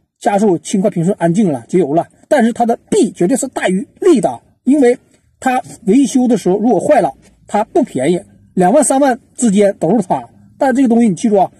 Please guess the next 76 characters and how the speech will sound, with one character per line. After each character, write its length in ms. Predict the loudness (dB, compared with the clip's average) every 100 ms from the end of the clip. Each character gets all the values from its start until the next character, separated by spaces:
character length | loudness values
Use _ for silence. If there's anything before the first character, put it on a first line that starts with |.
| _ -6
它 120 | 0
也 60 |
有 120 | 0 2
一 100 | 0
直 80 |
开 160 | 0 -2
着 80 | -2
没 120 | -2
事 100 | 0
儿 80 | -2
的， 80 | -2 -4
但 140 | -2
是 60 | 0
它 100 | 0
这 80 |
玩 100 | 0
意 20 | 0
儿 40 |
刚 80 | -2
出 100 | -2
来 60 |
没 80 | -2
几 80 | -2
年， 320 | -4 -6 -8 _ _ _ _ _ _
去 240 | -6 -6 -6
看 240 | -4 -4
什 140 | -4 -4
么 40 |
样。 160 | -4 -4 _ _ -4
但 140 | -2
这 120 | 0
个 80 | -2 -2 -2
电 200 | 0 2
机 180 | 2
的 80 | 0
寿 160 | 0 0
命 120 | 0
是 120 | -2
三 200 | -4 -2
年 120 | 0
到 80 | 0
五 100 | -2 -6
年， 240 | -4 -4 -6 _ _ -10
所 180 | -2
以 60 | 0
说 160 | 2 2
呢， 160 | 0 -4 -16 -4
你 200 | 0 2
一 60 |
定 20 | 2
要 200 | 2 -2 -4
根 120 | 0
据 120 | 2
自 100 | 2
己 80 | 0
的 120 | 0
需 220 | -2 0 0
求 120 | 0
去 140 | -2
选 160 | -8 -8
车， 260 | -8 -8 -8 _
知 60 | -2
道 80 | 0
吗？ 160 | 0 -6 -20 -4
你 100 | -2
想 120 | 0
要 60 | 0
加 180 | 0
速 120 | 2 2
好、 120 | 0
操 180 | 0 -2
控 80 |
好 140 | 0 0
一 40 |
点 140 | 0 0
的， 200 | -4